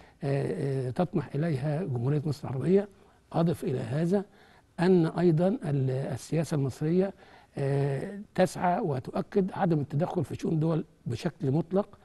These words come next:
نحن نسعى إلى تبادل المصالح المشتركة،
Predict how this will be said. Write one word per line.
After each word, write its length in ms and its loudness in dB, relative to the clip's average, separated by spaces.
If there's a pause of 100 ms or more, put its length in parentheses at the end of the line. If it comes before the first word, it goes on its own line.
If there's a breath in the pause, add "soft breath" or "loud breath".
(340 soft breath)
نحن 320 0
نسعى 400 -2
إلى 100 0
تبادل 480 0 (500 soft breath)
المصالح 640 0 (540 soft breath)
المشتركة، 800 0